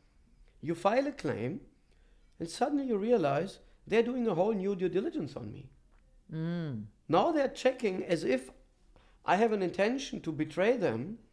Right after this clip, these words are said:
Speaker 1: but I have paid my money to you guys. Why can't you treat me like a client?
Speaker 2: Yes.
Speaker 1: So there is a few, you know, misconceptions where the, the experience for the customer has not been a nice one.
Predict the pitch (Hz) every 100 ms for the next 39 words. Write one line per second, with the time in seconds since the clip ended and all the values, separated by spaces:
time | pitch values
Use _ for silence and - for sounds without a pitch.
0 | _ _ _ _ - - 139 202 294 -
1 | 240 240 226 180 233 339 247 160 143 113
2 | - - 143 - 269 247 - 202 208 202
3 | 170 143 135 - 151 220 226 - - _
4 | _ _ - 175 196 147 107 - - -
5 | - 208 220 220 - - _ _ _ _
6 | - 190 180 254 277 269 269 - - 240
7 | 254 247 208 214 202 233 - 214 196 -
8 | - - - 139 127 151 151 160 160 160
9 | 156 143 - - - _ - - - -
10 | - 208 269 269 214 - 175 170 - 185
11 | - 180 156 131 151 151 151 139 131 127
12 | 120 - 87